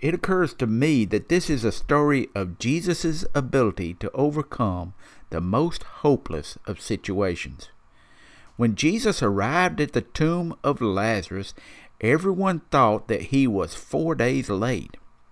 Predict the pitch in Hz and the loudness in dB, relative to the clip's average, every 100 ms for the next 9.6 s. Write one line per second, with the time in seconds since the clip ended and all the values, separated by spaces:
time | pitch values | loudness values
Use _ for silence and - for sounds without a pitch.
0 | _ - _ _ _ _ - 92 123 156 | _ -20 _ _ _ _ -4 0 0 -2
1 | 80 - - - - 139 170 120 - - | -6 -10 -20 -18 -8 -6 -2 -2 -2 -10
2 | 107 80 95 131 139 - 85 85 60 - | -10 -8 -2 0 0 -4 -8 -10 -12 -18
3 | - - _ - - - 135 175 175 - | -20 -20 _ -20 -20 -4 0 0 -2 0
4 | 135 139 139 135 104 87 107 127 101 87 | 0 0 -2 -4 -4 -2 0 0 -2 -6
5 | 92 - 110 95 - 87 85 92 123 143 | -10 -8 -8 -6 -6 -6 -4 -2 0 -2
6 | 143 147 - 95 82 - - _ 147 170 | -4 -8 -6 -6 -6 -10 -20 _ -2 0
7 | 131 95 82 73 76 87 - - - _ | 0 -4 -6 -8 -10 -14 -20 -20 -20 _
8 | _ _ _ - 87 - 113 117 147 156 | _ _ _ -10 -8 -4 -4 -2 -6 -6
9 | - 190 170 85 87 | -6 -2 0 0 -6